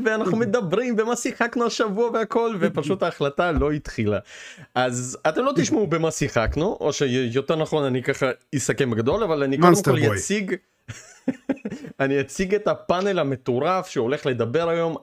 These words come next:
Speaker 1: על נינטנדו סוויץ' פרו, סוויץ' שתיים, הקונסולה הבאה של נינטנדו, מתי תצא, מה יהיה בה, לדעתנו,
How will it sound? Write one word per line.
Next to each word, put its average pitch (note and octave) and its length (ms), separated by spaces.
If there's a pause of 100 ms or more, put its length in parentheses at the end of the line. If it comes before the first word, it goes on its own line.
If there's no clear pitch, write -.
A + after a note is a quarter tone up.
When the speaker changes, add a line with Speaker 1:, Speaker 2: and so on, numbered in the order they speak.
(100)
Speaker 1:
על E3+ 360 (320)
נינטנדו F3+ 1120 (600)
סוויץ' - 720 (160)
פרו, A3+ 420 (100)
סוויץ' - 360
שתיים, G3 380
הקונסולה B3+ 400
הבאה D3+ 260
של E3 140
נינטנדו, A#2 400
מתי F#3 640
תצא, A2+ 420
מה A#2+ 260
יהיה D#3+ 360
בה, G#2 160
לדעתנו, A2 960